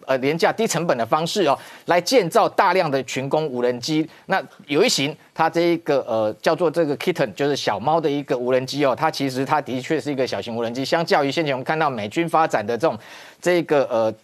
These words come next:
等于说比较稍微大型的X-，X Q五十八A女武神无人机来讲，女武神大概有三千六百公斤哦，那但是这个新，它这一型的小型的叫 Kitten 的这个无人机哦，大概只有两百七十公斤。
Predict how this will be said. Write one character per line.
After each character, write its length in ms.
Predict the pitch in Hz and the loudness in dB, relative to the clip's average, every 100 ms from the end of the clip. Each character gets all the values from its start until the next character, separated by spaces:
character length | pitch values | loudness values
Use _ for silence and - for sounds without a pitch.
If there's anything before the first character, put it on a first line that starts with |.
| - | -4
等 100 | 123 | -2
于 60 | |
说 80 | 147 | -2
比 140 | 165 147 | -2 0
较 100 | 196 | 2
稍 180 | 196 | 2
微 80 | 185 | 2
大 200 | 180 214 | 4 2
型 120 | 165 | 2
的 60 | 135 | -2
X-，X 540 | 156 - - 165 - - | -2 -4 -6 -6 -6 -2
Q 160 | 175 | 0
五 80 | 147 | 0
十 80 | - | -2
八 240 | - 156 | 0 0
A 80 | 156 | 0
女 100 | 151 | 0
武 140 | 151 | -2
神 140 | 104 123 | -4 -2
无 100 | 123 | 0
人 100 | 127 | -2
机 140 | 127 | -2
来 160 | 135 120 | -2 0
讲， 180 | 117 98 - - - | -2 -6 -18 -12 -2
女 100 | 254 | 2
武 200 | 247 160 | 4 2
神 140 | 151 | 2
大 80 | 196 | 0
概 80 | 185 | 0
有 120 | 120 | -2
三 180 | 139 160 | -2 -2
千 120 | 165 | 2
六 140 | 170 | 0
百 120 | 104 90 | 0 -4
公 220 | 135 131 | -4 -4
斤 220 | 139 135 | -6 -4
哦， 120 | 135 - - | -4 -6 -6
那 100 | 190 | -4
但 220 | 185 196 | 0 0
是 160 | 165 196 | 0 -2
这 160 | 170 180 | 2 2
个 120 | 165 | 2
新， 220 | 196 185 - _ | 2 -2 -4 _
它 160 | - 180 | -2 0
这 120 | 185 | 2
一 100 | 190 | 2
型 200 | - 120 | 0 -2
的 120 | 123 | -4
小 160 | 110 107 | -2 -4
型 160 | 117 120 | -4 -4
的 80 | |
叫 160 | 113 147 | -2 -2
Kitten 360 | - 202 180 135 | 0 0 0 -2
的 140 | 127 | 0
这 60 | 160 | 2
个 60 | |
无 100 | 147 | 2
人 140 | 135 135 | 0 0
机 160 | 143 | -2
哦， 60 | 131 | 0
大 80 | 151 | 0
概 80 | 147 | 0
只 100 | 143 | 0
有 60 | |
两 180 | 127 151 | 0 0
百 160 | 175 104 | -2 -4
七 160 | - | -4
十 140 | 131 127 | -4 -4
公 160 | 139 | -4
斤。 180 | 123 143 | -2 -6